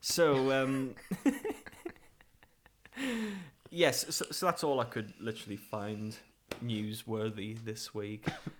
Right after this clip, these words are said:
Speaker 1: Uh, any, anything you wanna bring into it before we crack on with the review?
Speaker 2: Um, no, not at all. No, I, um, it's nothing happened really, you know.
Speaker 1: I know.
Speaker 2: And I've
Speaker 1: Been
Speaker 2: got
Speaker 1: a bit of a boring week,
Speaker 2: But you,
Speaker 1: hasn't it?
Speaker 2: you just,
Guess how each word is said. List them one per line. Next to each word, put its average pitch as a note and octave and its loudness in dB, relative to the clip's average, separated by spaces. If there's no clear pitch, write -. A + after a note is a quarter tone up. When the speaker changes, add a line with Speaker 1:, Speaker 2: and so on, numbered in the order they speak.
Speaker 1:
Uh, A#2+ 4
any, C3+ -2
anything C3+ -2
you A#2+ -2
wanna A2 -2
bring G#2+ -2
into G#2+ -8
it G#2+ -14
before A2 -6
we A2 -4
crack A2 -12
on G#2+ -12
with A2 -14
the A2 -10
review? G#2+ -8
Speaker 2:
Um, G#2+ 0
no, A#2 6
not A2 2
at G#2 0
all. A2+ 2
No, A2+ 2
I, A#2 4
um, A2+ 4
it's - -20
nothing B2+ 0
happened A#2 -2
really, G#2 2
you A2+ 2
know. B2+ 0
Speaker 1:
I - -12
know. A2 -12
Speaker 2:
And C3+ 8
I've C3+ 8
Speaker 1:
Been C3+ 2
Speaker 2:
got D3 8
Speaker 1:
a - 10
bit B2 6
of C3+ 0
a B2 0
boring A#2 2
week, G#2+ -8
Speaker 2:
But D3+ 6
you, D#3 6
Speaker 1:
hasn't B2 0
it? A#2+ -4
Speaker 2:
you C#3 4
just, C3+ 0